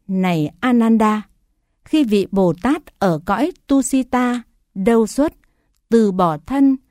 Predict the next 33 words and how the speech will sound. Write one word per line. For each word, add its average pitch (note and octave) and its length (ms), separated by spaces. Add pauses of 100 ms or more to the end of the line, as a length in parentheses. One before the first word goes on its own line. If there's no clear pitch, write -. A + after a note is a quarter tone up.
(400)
chánh A3+ 300
niệm, F#3 280 (300)
tỉnh D#3+ 280
giác, D4+ 300 (320)
nhập G3+ 340
vào F#3 260
mẫu G3+ 280
thai. B3 340 (880)
Khi D4+ 160
ấy A#3+ 320 (160)
quả G3 160
đất A3+ 280
này F3 280
rung C4+ 360
động, D#3+ 240 (340)
chuyển D#3+ 320
động, F3+ 280 (400)
chấn B3 320
động F#3 260
mạnh. F3 180 (840)
Đó G#3+ 220
là B3+ 200
nhân B3+ 440
thứ B3+ 280
ba, A#3+ 320 (380)
duyên B3+ 440
thứ B3+ 320
ba A3+ 260 (380)
khiến A3 400
đại F#3 280
địa F3+ 260 (180)
chấn A#3 280
động. E3+ 200